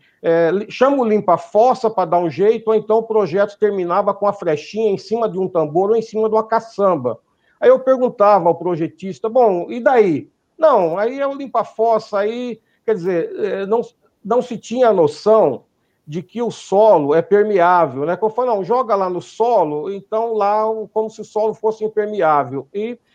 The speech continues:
isso intrigava bastante no meu estudo de química, e aí eu comecei a procurar alternativas que pudesse, é, é, ter alguma utilidade, né, pro,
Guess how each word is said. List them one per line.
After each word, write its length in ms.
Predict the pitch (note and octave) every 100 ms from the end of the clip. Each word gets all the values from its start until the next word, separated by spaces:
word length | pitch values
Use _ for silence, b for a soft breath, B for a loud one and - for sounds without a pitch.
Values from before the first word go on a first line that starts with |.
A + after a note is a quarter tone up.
| _ _
isso 280 | - A#3+ -
intrigava 520 | B3 A3 G3 F#3+ F#3
bastante 680 | E3 D#3 - F#3+ A3 G#3+ -
no 80 | E3
meu 160 | F3 F3
estudo 340 | - E3 D3
de 80 | C3+
química, 640 | - A3+ G#3+ D3+ - B2 - _
e 80 | G3
aí 120 | G#3
eu 80 | A#3
comecei 500 | A#3+ B3 A3+ - G#3+
a 40 |
procurar 460 | G#3+ A3 A3 G#3+ E3+
alternativas 1120 | G3 G3 G#3+ G#3 E3 - G3+ G#3+ C3+ A2+ - _ _ _ _ _
que 100 | -
pudesse, 880 | G#3+ B3+ F3+ F#3 G3 G3 - D#3 D3 -
é, 600 | C#3+ C#3+ C#3 C3+ C3+ C3 - -
é, 220 | D#3+ D#3+
ter 240 | - A#3
alguma 680 | B3 G#3+ F3 G#3+ G3 F#3+ F#3 -
utilidade, 880 | F#3+ F#3+ F3 C#3 D#3 D3+ C3+ A#2+
né, 160 | C3 D#3+
pro, 260 | E3 E3+